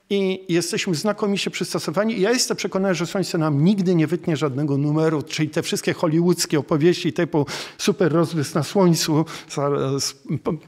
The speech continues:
poproszę kolegę o, o, o komentarz do mojej wypowiedzi, bo może się mylę.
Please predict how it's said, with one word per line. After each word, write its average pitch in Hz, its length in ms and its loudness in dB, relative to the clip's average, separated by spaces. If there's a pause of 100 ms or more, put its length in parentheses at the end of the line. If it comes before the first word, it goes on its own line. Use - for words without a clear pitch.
(360)
poproszę 170 420 -2
kolegę 165 400 0
o, 156 100 2
o, 160 560 0
o 160 140 2
komentarz 214 600 2
do 160 100 2
mojej 151 240 2
wypowiedzi, 170 520 -2
bo 139 120 -6
może 160 260 -2
się 214 120 -4
mylę. 160 260 0